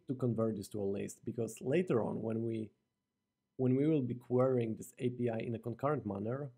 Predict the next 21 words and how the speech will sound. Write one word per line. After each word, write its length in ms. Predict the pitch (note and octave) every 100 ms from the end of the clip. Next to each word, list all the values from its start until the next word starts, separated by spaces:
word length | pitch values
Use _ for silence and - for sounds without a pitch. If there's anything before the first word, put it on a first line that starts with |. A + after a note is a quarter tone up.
| -
we'll 240 | B2+ C3
provide 640 | B2+ B2 A#2 - A2+ A2 A2+ -
a 140 | A#2 A2
list 520 | A#2 C3+ C#3+ - - _ _
of, 220 | A#2 A2+ A#2 _ _ _ _ _
uh, 120 | A2 A2
country 380 | A2+ A2 - A2
names 440 | G2+ G#2 - - _ _ _ _ _ G#2
as 100 | G#2+
an 80 |
argument. 420 | G2+ G#2 - - B2+ _ _ _ -
Okay, 180 | - A2+
so 320 | - A2 G#2+ -
we 140 | D#3
can 160 | D#3 C3+
easily 320 | F3+ F3 B2
do 160 | G#2+ G2+
that, 220 | A#2 F#3 - _ _ - A2+
uh, 500 | G#2+ G#2+ G#2 G#2 G#2
with 320 | - A#2 A2 _
pandas 640 | A2 G#2+ G#2 D3+ F#3 -